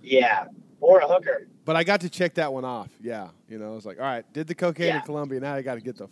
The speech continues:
Speaker 2: fuck out of this place."
Speaker 1: Yeah, no shit. Holy fuck.
Speaker 2: But, uh, yeah,
Speaker 1: Well,
Speaker 2: co-,
Speaker 1: hey,
Speaker 2: the coca
Speaker 1: that's
Speaker 2: leaves
Speaker 1: enough.
Speaker 2: are next.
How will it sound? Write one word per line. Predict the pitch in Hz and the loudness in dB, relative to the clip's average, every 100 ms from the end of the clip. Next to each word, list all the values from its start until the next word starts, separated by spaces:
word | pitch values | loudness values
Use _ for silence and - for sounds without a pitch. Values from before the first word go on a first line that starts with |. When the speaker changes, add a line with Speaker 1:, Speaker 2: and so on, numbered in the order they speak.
| - | -8
Speaker 2:
fuck | 151 131 | -8 -6
out | 131 127 | -6 -6
of | |
this | 117 127 | -8 -12
place." | - 104 101 95 _ _ _ _ _ _ _ _ _ _ _ _ _ - | -12 -12 -12 -14 _ _ _ _ _ _ _ _ _ _ _ _ _ -4
Speaker 1:
Yeah, | 135 143 120 | 0 2 0
no | 143 160 | -2 -6
shit. | 160 - 143 170 165 170 - - _ - | -8 -8 -2 -2 -4 -10 -12 -20 _ -2
Holy | 160 185 165 - - - | 6 6 6 -2 -14 -4
fuck. | 220 208 - - - _ _ _ _ _ _ _ | 0 0 -2 -14 -18 _ _ _ _ _ _ _
Speaker 2:
But, | 131 123 | -6 -4
uh, | 117 110 98 | -4 -6 -4
yeah, | 165 156 | -2 0
Speaker 1:
Well, | - - | 4 4
Speaker 2:
co-, | |
Speaker 1:
hey, | - - | 4 2
Speaker 2:
the | 160 | 0
coca | - 214 - | 4 4 4
Speaker 1:
that's | 196 | 2
Speaker 2:
leaves | 208 | 2
Speaker 1:
enough. | 208 - | 2 2
Speaker 2:
are | |
next. | 156 165 139 104 - - | 2 0 0 -4 -16 -20